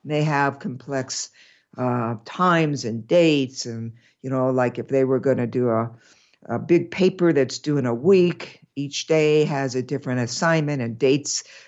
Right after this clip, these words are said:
uh, times, uh, that they'll do it and how many pages, et cetera. So it can be as detailed or not detailed according to your child's needs.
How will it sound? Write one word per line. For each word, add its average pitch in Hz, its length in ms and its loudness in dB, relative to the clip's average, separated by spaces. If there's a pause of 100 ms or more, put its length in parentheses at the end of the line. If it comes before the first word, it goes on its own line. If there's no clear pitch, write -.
(120)
uh, 143 60 2
times, 151 800 -2
uh, 123 200 -2
that 117 220 -6
they'll 117 120 -4
do 180 300 4
it 160 240 2
and 113 180 -6
how 139 140 -10
many 120 200 -6
pages, 170 640 0
et 117 140 -8
cetera. 127 320 -4
So 117 140 -6
it 104 60 -6
can 110 120 -2
be 120 140 -2
as 117 160 -4
detailed 165 680 0 (800)
or 143 480 4
not 147 400 -2
detailed 110 640 -6 (480)
according 147 520 2
to 143 440 0
your 156 140 0
child's 117 720 -6
needs. 131 640 -4